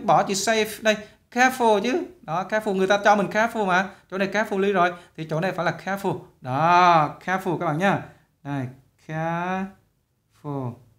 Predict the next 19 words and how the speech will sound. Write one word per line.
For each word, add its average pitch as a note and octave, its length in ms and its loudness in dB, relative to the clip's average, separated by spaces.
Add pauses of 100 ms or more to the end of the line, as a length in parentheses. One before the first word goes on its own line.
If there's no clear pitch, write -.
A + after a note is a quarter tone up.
Đó. D3+ 160 -8 (440)
Rồi, E3 180 4
các A3+ 100 0
bạn F3 120 0
chịu F3+ 200 2
khó F3+ 160 4
nha. A#3+ 140 2 (100)
Nó F#3+ 100 -6
hơi, G3 240 0
ấy, F#3+ 320 2
đây, F#3+ 120 2
cái G3 160 -6
chữ F3+ 120 0
này G#3+ 120 2
này F3 140 0
nha. F#3+ 240 4 (420)
Careful C4+ 360 4
driver. G3+ 520 6 (380)
Careful A#3+ 400 6